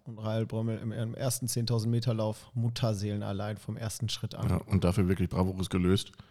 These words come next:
Speaker 2: Toller vierter Platz.
Speaker 1: Und direkt danach Taje Mordek,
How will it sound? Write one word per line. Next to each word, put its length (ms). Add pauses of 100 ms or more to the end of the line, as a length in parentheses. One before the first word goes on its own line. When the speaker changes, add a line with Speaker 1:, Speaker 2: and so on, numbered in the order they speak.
(140)
Speaker 2:
Toller 240
vierter 260
Platz. 320 (220)
Speaker 1:
Und 360 (220)
direkt 280
danach 380
Taje 300
Mordek, 440